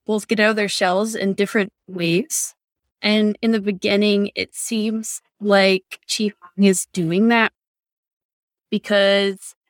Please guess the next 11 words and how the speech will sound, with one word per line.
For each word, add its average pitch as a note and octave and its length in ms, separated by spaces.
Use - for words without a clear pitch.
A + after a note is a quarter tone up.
he's A3+ 360
out G#3+ 180
in A#3 80
the A#3 80
community. G#3+ 640
He G3 200
has F#3+ 140
got F#3 300
a G3 80
lot F#3+ 280
of, G#3+ 440